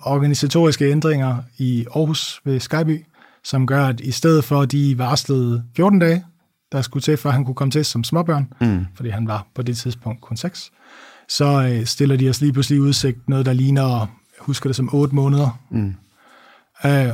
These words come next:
Speaker 1: og på det tidspunkt er han jo voldelig dagligt,
Speaker 2: Mm.
Speaker 1: og, øh, skader sig selv, også sin mor, også inventar og alt muligt. Øhm, og
Speaker 2: Kan han
Speaker 1: s-
Speaker 2: være nogen andre steder end hjemme?
Speaker 1: Jamen altså, det, det sjove er jo egentlig, at over i institutionen,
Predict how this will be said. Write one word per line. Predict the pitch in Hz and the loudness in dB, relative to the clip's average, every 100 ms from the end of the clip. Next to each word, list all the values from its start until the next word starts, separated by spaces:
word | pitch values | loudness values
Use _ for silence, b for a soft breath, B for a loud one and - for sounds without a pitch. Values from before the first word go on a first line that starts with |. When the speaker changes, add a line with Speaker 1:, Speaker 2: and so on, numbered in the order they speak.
| - | -4
Speaker 1:
og | 127 | -6
på | - | 0
det | 143 147 | 2 2
tidspunkt | 160 - 143 127 | 2 0 0 2
er | |
han | 120 131 117 | 2 2 2
jo | 120 113 107 | 0 -4 -6
voldelig | 117 123 127 127 117 - | -4 0 0 0 -2 -6
dagligt, | 120 120 120 120 - - _ - | -4 -2 -2 -4 -8 -18 _ -4
Speaker 2:
Mm. | 113 | -2
Speaker 1:
og, | 101 117 110 127 | 0 -2 -4 -8
øh, | 127 | -8
skader | 117 - 131 | -6 -2 -2
sig | 127 127 | -2 -2
selv, | 143 139 139 | -2 -4 -6
også | 127 120 - - - | -8 -8 -10 -16 -18
sin | - 131 | -6 -2
mor, | 127 127 127 131 | -2 -2 -6 -6
også | 127 120 - - | -6 -8 -12 -14
inventar | 143 127 123 135 123 113 | -4 -2 -2 -2 -4 -4
og | 120 117 - _ - | -6 -6 -8 _ -8
alt | 131 | -4
muligt. | 127 123 123 B B B B B B 147 | -2 -4 -8 B B B B B B 2
Øhm, | 165 165 151 143 113 - - | 4 6 4 4 2 -4 -8
og | - | 0
Speaker 2:
Kan | 120 | 2
han | 110 | 4
Speaker 1:
s- | |
Speaker 2:
være | 110 143 | 4 4
nogen | 160 131 - | 2 0 0
andre | 113 120 | 0 -2
steder | - 120 | -2 0
end | 117 | 2
hjemme? | 107 101 107 123 113 _ _ B B B B B B | 2 2 0 -2 -6 _ _ B B B B B B
Speaker 1:
Jamen | 190 190 | 6 6
altså, | 170 | 6
det, | 170 175 165 | 2 -2 0
det | 175 | 2
sjove | - 208 214 | 4 4 6
er | |
jo | 190 | 6
egentlig, | 185 185 160 | 6 6 6
at | 147 139 | 4 2
over | 156 170 185 | 2 4 4
i | 160 151 147 135 | 4 4 4 2
institutionen, | 147 143 156 143 185 196 156 135 127 131 | 2 0 2 2 4 4 4 2 0 -2